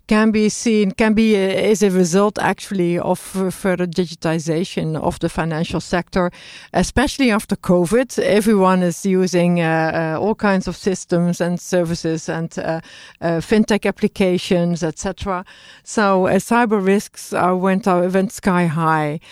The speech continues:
Uh, privacy has become more an issue. And you can see that the financial sector is still vulnerable due to some legacy systems. So all in all, you can see that, um, for management, um, well,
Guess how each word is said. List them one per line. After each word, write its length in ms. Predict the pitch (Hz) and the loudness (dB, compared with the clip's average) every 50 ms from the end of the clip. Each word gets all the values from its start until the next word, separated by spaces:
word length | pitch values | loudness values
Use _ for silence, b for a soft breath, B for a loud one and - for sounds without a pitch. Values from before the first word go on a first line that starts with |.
| B B B B B | B B B B B
Uh, 340 | - 175 180 180 175 175 175 170 - | -2 0 2 2 2 0 -2 -2 0
privacy 720 | - 247 247 233 254 269 226 247 - - - 240 240 226 | 2 2 4 4 2 0 -2 -6 -6 -2 0 0 2 2
has 300 | 220 185 208 190 202 - | 2 2 2 2 2 0
become 360 | 175 196 190 - 196 190 180 | 0 -2 0 2 2 2 4
more 260 | 185 180 175 180 180 156 170 | 4 4 4 4 2 2 0
an 120 | 185 180 | 0 0
issue. 520 | 180 170 - - - 202 165 160 156 160 165 B B B B B B 240 B | 0 -2 -2 -2 -4 -2 -2 -2 -4 -6 -8 B B B B B B -10 B
And 360 | - 220 226 226 226 226 220 214 | 0 2 4 4 4 4 4 2
you 80 | 247 | 2
can 220 | - - 226 208 208 | 2 2 2 2 2
see 380 | - - - 220 214 208 208 | 0 0 2 2 2 2 2
that 320 | 185 202 190 185 185 180 - | 2 2 2 2 2 0 -2
the 260 | 220 208 190 175 185 | -4 -6 -4 -4 -6
financial 520 | - - 196 185 180 180 175 180 - 185 165 | -4 -2 0 0 0 0 0 -2 -2 -4 -6
sector 480 | - - 202 185 - - 202 175 170 | -4 -2 -4 -2 -2 -2 0 0 0
is 200 | 175 - 196 - | 0 0 -2 -4
still 640 | - - - - - 196 190 190 190 185 185 180 170 | -6 -12 -6 -2 0 2 2 2 2 0 0 -2 -2
vulnerable 680 | 151 151 190 208 226 233 214 190 175 156 151 170 165 160 | 0 2 2 2 4 4 2 2 2 2 2 2 0 0
due 240 | 151 151 185 180 165 | 0 0 0 0 0
to 120 | - - | -2 -6
some 260 | 175 - - 175 165 165 | -6 -2 -2 -2 0 0
legacy 360 | 165 185 190 185 165 - 180 | 0 -2 -2 -2 -6 -8 -8
systems. 680 | - - - - - - - - - 139 147 - - - B B B B B B B B | -10 -8 -8 -8 -8 -8 -8 -8 -6 -6 -6 -8 -12 -18 B B B B B B B B
So 320 | B - 247 233 220 214 | B 0 2 4 4 2
all 360 | - - 214 233 240 240 240 233 | 2 2 4 4 6 6 4 4
in 160 | 220 208 202 | 4 4 4
all, 440 | 208 214 226 226 202 170 156 156 170 | 2 2 2 2 0 0 -2 -2 -2
you 360 | 185 180 196 196 196 196 175 - | 0 0 2 2 2 0 -2 0
can 220 | - 180 175 175 | 2 2 2 2
see 400 | - - - 233 226 214 202 190 | 0 -2 0 0 2 2 2 0
that, 420 | 156 185 175 175 175 175 - - - | 0 0 0 0 0 -2 -4 -6 -4
um, 340 | - 185 180 175 175 175 170 B B B B B | -2 0 0 0 0 -2 -4 B B B B B
for 160 | - - 208 | 0 2 4
management, 800 | 214 220 208 208 214 233 220 - - - 202 185 180 180 180 - 214 | 4 4 4 4 2 0 0 -2 -2 -2 0 0 0 -2 -2 -4 -4
um, 460 | 139 156 175 175 175 180 175 175 - | -2 0 0 0 0 -2 -4 -6 -4
well, 400 | - 196 190 170 160 143 101 - | -2 0 2 2 0 0 -4 -8